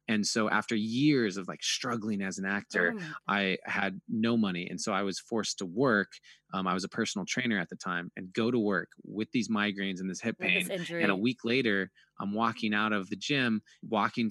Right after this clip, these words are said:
Speaker 1: to my rental car, which has been hit and run on the side of the
Speaker 2: Oh
Speaker 1: road
Speaker 2: my
Speaker 1: where I
Speaker 2: goodness.
Speaker 1: parked it.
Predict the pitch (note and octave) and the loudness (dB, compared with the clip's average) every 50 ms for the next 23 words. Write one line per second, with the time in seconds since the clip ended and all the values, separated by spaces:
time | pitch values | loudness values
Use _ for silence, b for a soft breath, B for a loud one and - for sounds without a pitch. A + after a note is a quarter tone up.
0 | - - G#2+ G2 F#2 F2 F#2 A2+ D3 D#3+ - B2+ G#2 - - F#2+ F2+ F2 F2+ - | 0 0 0 0 0 0 2 2 0 0 0 -2 -4 -2 -2 0 0 0 0 -2
1 | - G2+ F#2+ - - G#2 - - A2+ G2+ - - - C#3+ - - C3+ A2 G#2+ G#2+ | -4 -6 -6 -4 -4 -6 -4 -4 -6 -6 -4 -4 -4 -4 -4 -2 -4 -2 0 0
2 | G#2+ G#2+ G#2 F#2+ E2+ F2+ G2 - - - - F#2+ G#2+ G#2 G2 F#2+ G2 G2+ G2+ G2 | 0 0 0 0 -2 -4 -4 -4 -2 -2 0 0 0 0 -2 -2 0 2 4 4
3 | F#2+ F#2 F#2 F#2 F2+ F2 - - - G2+ F#2+ - - - - - | 4 2 2 2 2 2 2 2 2 2 2 2 -4 -8 -8 -8